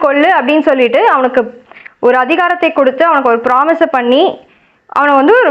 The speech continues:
பிளஸ் பண்றாரு. அதனால அவர் வந்து சொல்லிட்டாரு, "நீ ஆண்டு கொள்ளுப்பா, நீ வந்து பிளஸ் பண்ண." இது வந்து ஆதாமுக்கு கொடுக்கப்பட்டது இல்லையா? "இந்த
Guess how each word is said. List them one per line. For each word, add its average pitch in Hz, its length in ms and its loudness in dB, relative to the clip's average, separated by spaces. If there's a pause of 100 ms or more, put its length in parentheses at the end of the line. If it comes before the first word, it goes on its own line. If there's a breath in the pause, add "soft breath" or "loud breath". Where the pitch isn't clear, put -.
(120)
பிளஸ் 277 220 -2 (120)
பண்றாரு. 247 420 -2
அதனால 277 280 0 (480)
அவர் 294 180 2
வந்து 370 200 2
சொல்லிட்டாரு, 359 460 0 (140)
"நீ 285 60 2 (120)
ஆண்டு 339 220 0
கொள்ளுப்பா, 277 340 0 (440)
நீ 285 60 2 (100)
வந்து 277 200 2 (260)
பிளஸ் 277 220 -4
பண்ண." 285 200 0
இது 392 160 0
வந்து 370 140 2 (140)
ஆதாமுக்கு 294 440 0
கொடுக்கப்பட்டது 226 500 -2 (100)
இல்லையா? 254 200 2 (360)
"இந்த 247 100 0